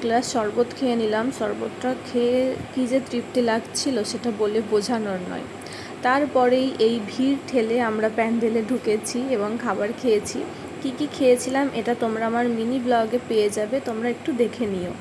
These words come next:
আমরা খেতে গিয়েছি কি, ও কিন্তু বিয়ে করে নিয়েছে। আমার খুব ইচ্ছা ছিল মুসলিম বিয়ে দেখার, কিন্তু আমি দেখতে পাইনি। আমার প্রিয় বান্ধবীর বিয়েটাও আমি দেখতে পাইনি। আমি জানতামই না যে আমি খেতে গেলেও বিয়ে করে নেবে।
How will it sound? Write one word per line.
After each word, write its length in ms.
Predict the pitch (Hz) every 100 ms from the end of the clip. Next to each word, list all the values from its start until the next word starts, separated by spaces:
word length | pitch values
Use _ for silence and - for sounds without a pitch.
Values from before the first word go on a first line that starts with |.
| - -
আমরা 200 | 233 277 330 -
খেতে 260 | 240 294 285
গিয়েছি 360 | 294 302 294 285
কি, 220 | - 247 294 - -
ও 60 | 233 -
কিন্তু 240 | 269 269 269
বিয়ে 200 | 233 226
করে 260 | 240 220 208
নিয়েছে। 460 | 196 196 202 - 214 - - - - - - 226
আমার 180 | 240 269 -
খুব 180 | 262 262 269
ইচ্ছা 220 | 214 - 247
ছিল 140 | 254 254 247
মুসলিম 340 | 220 220 233 240 226
বিয়ে 200 | 220 220 220
দেখার, 380 | 214 - 202 226 233
কিন্তু 280 | 233 226 233 220
আমি 120 | 226 214
দেখতে 260 | 208 - 247 -
পাইনি। 360 | 214 208 208 214 240
আমার 180 | 226 247 247
প্রিয় 200 | 240 240
বান্ধবীর 560 | 240 226 226 247 247 254 240
বিয়েটাও 360 | 240 233 269 302
আমি 100 | 285 240
দেখতে 260 | 220 - 240 240
পাইনি। 340 | 233 226 233 247 233
আমি 100 | 247 247
জানতামই 480 | 233 247 277 294 294
না 120 | 262
যে 100 | 254 247
আমি 100 | 262 -
খেতে 260 | 247 226 240
গেলেও 240 | 254 254 247 208
বিয়ে 200 | 220 233 233
করে 180 | 220 208
নেবে। 220 | 208 220